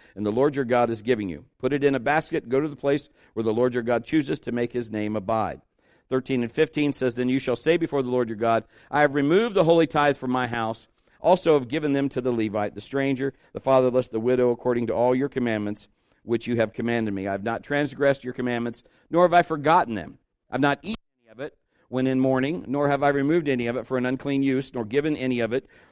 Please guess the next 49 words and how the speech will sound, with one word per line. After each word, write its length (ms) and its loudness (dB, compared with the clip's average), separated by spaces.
uh, 240 2
for 180 4
the 100 0
dead. 320 4
I've 180 0
obeyed 280 2
the 60 -4
voice 280 -2
of 60 -12
the 80 0
Lord 220 2
my 100 -2
God 300 2
and 80 -2
have 100 -6
done 160 -4
according 360 -2
to 80 -2
all 220 2
you 100 0
have 100 -4
commanded 400 -2
me. 160 -8
Look 160 -2
down 200 0
from 140 -6
your 100 -2
holy 220 0
habitation 520 -2
from 160 -8
heaven 220 -4
and 120 -6
bless 240 -6
your 100 -10
people 340 -6
Israel 420 -6
and 100 -6
the 80 0
land 240 -2
which 220 -6
you 60 -2
have 80 -6
given 200 -4
us, 140 -10
just 260 -4
as 80 -14
you 80 -6
swore 280 -6
to 160 -4